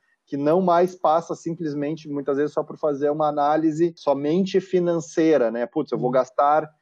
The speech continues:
Speaker 1: eu gastava X, vou gastar dois X." Não.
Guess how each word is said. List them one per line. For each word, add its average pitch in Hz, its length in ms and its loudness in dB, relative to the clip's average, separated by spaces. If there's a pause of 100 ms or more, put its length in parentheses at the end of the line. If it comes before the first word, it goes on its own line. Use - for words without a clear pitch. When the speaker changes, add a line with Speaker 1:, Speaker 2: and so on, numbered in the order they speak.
(240)
Speaker 1:
eu 110 60 -10
gastava 139 420 2
X, 151 360 -2
vou 143 120 0
gastar 139 300 0
dois 139 240 0
X." 127 420 -2
Não. 117 280 -4